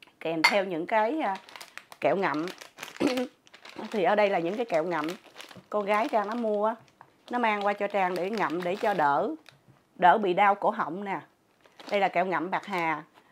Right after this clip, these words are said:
là nó ghi cái chữ là noodle, thì nó làm cho mình đỡ đau cổ họng, viêm cổ họng đồ đó cả nhà.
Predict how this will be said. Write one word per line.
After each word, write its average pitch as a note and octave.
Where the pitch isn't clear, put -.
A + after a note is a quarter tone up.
là E3
nó G#3
ghi G#3+
cái B3
chữ E3
là G3
noodle, F3+
thì F3
nó G#3
làm E3+
cho G#3
mình F#3+
đỡ D3+
đau G#3
cổ E3+
họng, F#3
viêm G#3+
cổ D#3+
họng F#3
đồ E3
đó E3
cả F#3+
nhà. G3+